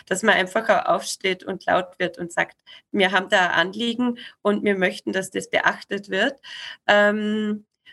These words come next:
das machen wir als Umwelt-N G Os auch tagtäglich. Das ist quasi unsere Aufgabe. Aber eben,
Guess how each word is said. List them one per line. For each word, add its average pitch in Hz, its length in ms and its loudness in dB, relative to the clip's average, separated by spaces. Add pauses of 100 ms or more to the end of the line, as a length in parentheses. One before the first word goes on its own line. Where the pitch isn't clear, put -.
(180)
das 202 160 2
machen 214 360 0
wir 247 180 2
als 214 160 2
Umwelt-N 240 500 0
G 233 180 -2
Os 208 240 0
auch 208 180 2
tagtäglich. 190 800 -2
Das 214 180 -8
ist 208 200 -6
quasi 208 500 -2 (280)
unsere 208 520 0
Aufgabe. 208 640 0 (420)
Aber 208 380 2
eben, 226 380 -2